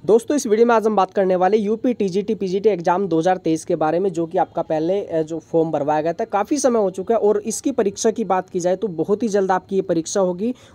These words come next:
और आपका क्वेश्चन ये भी होगा कि इसको नया शिक्षा सेवा चयन आयोग करवाएगा। तो देखिएगा, इसको आपका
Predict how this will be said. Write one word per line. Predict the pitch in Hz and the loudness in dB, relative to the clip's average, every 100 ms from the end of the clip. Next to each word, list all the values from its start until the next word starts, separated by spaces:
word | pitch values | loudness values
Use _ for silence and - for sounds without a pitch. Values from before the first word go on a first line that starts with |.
| - | 0
और | 185 | 2
आपका | 190 233 | 2 0
क्वेश्चन | 214 214 226 185 | -2 0 0 0
ये | 180 | 0
भी | 214 | 0
होगा | 185 202 | 0 -2
कि | 196 208 | -4 -6
इसको | 170 202 | -4 -2
नया | 185 180 | 0 -2
शिक्षा | 185 180 - 185 | -2 -6 -8 -6
सेवा | 185 170 | -4 -4
चयन | 170 180 | -2 -4
आयोग | - 160 160 | 0 0 0
करवाएगा। | 160 147 135 131 123 - - - | -2 -2 -2 -2 -8 -12 -10 0
तो | |
देखिएगा, | 190 247 285 254 262 220 | 4 4 4 2 2 0
इसको | 202 - 240 247 | -4 -2 2 4
आपका | - 185 196 214 214 220 | 4 0 0 2 4 4